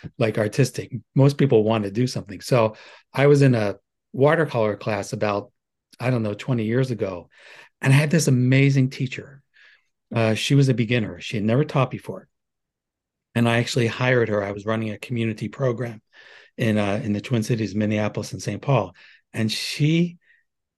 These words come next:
was so amazing. She was, like, twenty years old. She had never taught. And she got us painting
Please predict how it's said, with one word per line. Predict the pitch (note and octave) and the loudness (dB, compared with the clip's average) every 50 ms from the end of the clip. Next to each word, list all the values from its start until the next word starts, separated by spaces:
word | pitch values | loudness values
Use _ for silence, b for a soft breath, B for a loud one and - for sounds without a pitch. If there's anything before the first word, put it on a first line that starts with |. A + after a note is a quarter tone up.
| _ - | _ -6
was | A#2+ A#2 A2 - | -4 -4 -4 -4
so | - - - - - E3 D3+ D3+ D3+ D3+ D#3 | -8 -8 -8 -4 2 4 4 6 6 4 4
amazing. | C#3+ C3+ C3 C3 C3 B2+ A2+ A2 G2+ F#2+ F#2 | 4 4 4 2 2 0 -2 -4 -8 -8 -8
She | - - B2 | -8 -8 -8
was, | A2 G#2+ | -4 -4
like, | A2+ G#2 - | -6 -6 -6
twenty | - - D#3+ D#3 D#3 | -6 -4 -2 0 2
years | D3+ C#3+ C3+ C#3 | 4 2 4 4
old. | C3+ B2+ C3 B2+ B2 - | 2 2 2 0 -2 -4
She | - A#2 | -6 -6
had | G#2+ A#2+ | -4 -2
never | C3+ C#3 D3+ C#3 | -2 -2 -2 -4
taught. | - C#3+ C#3 B2+ B2+ C#3 - b b b b b b b b b _ _ | -2 -2 -2 -2 -2 -4 -6 b b b b b b b b b _ _
And | - B2 A#2+ A#2+ A#2 G#2+ | -4 -2 -2 -2 -2 -4
she | - - - - - - D#3 E3+ F3+ D#3+ | -4 -6 -6 -4 -2 -2 0 0 0 0
got | C#3+ D3 C3+ C3 B2+ | 2 2 2 2 0
us | B2+ A#2 G#2+ - - - - _ _ _ _ _ _ _ _ _ - | -2 -4 -4 -4 -8 -18 -20 _ _ _ _ _ _ _ _ _ -10
painting | - - C3 B2 A#2+ A2 G2+ G2 F#2+ F#2 F#2 | -2 -2 -2 -2 -2 -4 -6 -6 -6 -10 -12